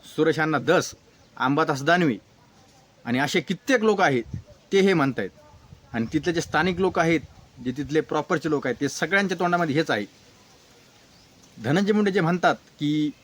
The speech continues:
मी ह्या गोष्टीमध्ये राजकारण करणार नाही किंवा याच्याशी माझा काही संबंध नाही, मग तो वाल्मिक कराड आहेत हे सगळ्या जिल्ह्याला माहिती आहे.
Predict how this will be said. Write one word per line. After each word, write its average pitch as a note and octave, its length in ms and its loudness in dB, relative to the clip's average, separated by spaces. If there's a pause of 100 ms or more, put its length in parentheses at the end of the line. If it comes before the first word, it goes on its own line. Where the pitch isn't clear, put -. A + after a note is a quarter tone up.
(140)
मी D#3+ 300 2 (240)
ह्या C3+ 140 -4
गोष्टीमध्ये D#3 340 0
राजकारण E3+ 400 0
करणार E3 260 0
नाही A2+ 240 -4 (160)
किंवा D3 260 4 (640)
याच्याशी D#3 260 0
माझा D3+ 240 4
काही G#3 120 2
संबंध D3+ 280 2
नाही, G#2+ 240 -2 (960)
मग C3+ 140 0 (460)
तो A2+ 60 -10
वाल्मिक E3 360 0
कराड D#3+ 200 2
आहेत G#2+ 160 -2 (840)
हे E3 60 2
सगळ्या F3+ 280 2
जिल्ह्याला F#3 400 2
माहिती B2+ 280 -2
आहे. - 80 -14